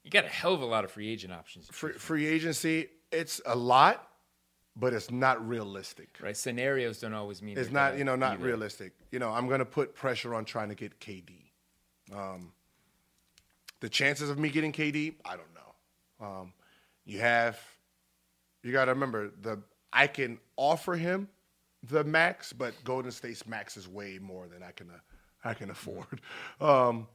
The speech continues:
Speaker 2: that, that I can actually give him. It's,
Speaker 1: Mm-hmm.
Speaker 2: you know, it's like one twenty versus two thirty-five. It's a really big difference. You know, it's, it's a real big difference.
Speaker 1: That was one eighty versus,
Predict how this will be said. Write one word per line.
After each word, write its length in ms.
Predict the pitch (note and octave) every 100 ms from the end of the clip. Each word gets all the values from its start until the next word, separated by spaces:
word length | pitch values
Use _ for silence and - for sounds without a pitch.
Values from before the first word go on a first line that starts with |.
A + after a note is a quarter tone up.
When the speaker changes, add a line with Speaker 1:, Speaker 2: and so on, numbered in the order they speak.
| _ _ _ -
Speaker 2:
that, 240 | D3 C3+
that 140 | D3 D#3+
I 80 |
can 120 | D#3 D3+
actually 280 | C#3+ C#3+
give 200 | A#2 C3
him. 160 | G#2 G2+
It's, 140 | A#2
Speaker 1:
Mm-hmm. 100 | G#2+
Speaker 2:
you 60 | C#3
know, 80 | B2
it's 100 | A#2+
like 160 | A2+ - - -
one 400 | G#2+ D3 C#3+ C3 - -
twenty 360 | - E3+ E3 D3+
versus 340 | C#3 C3+ A2
two 140 | - E3
thirty-five. 600 | D3 A#2 G#2+ B2+ G#2 G#2
It's 220 | A#2 - - -
a 80 | C3+
really 300 | C#3 D#3+ D3+
big 340 | A2 C3 G2 -
difference. 600 | F#3+ - F2+ - - - _ _ _ C#3
You 60 | A#2+
know, 220 | F#2 G2
it's, 180 | G#2+ C#3
it's 220 | C3 B2
a 60 |
real 280 | G2+ A2+ C3
big 320 | G2+ A#2+ G2
difference. 400 | B2 G#2 G#2+ G2+
Speaker 1:
That 100 | C#3
was 140 | B2 F#2
one 400 | F#2 G#2 G#2+ G#2
eighty 260 | G2 F#2+
versus, 560 | F2 F2 - F2 -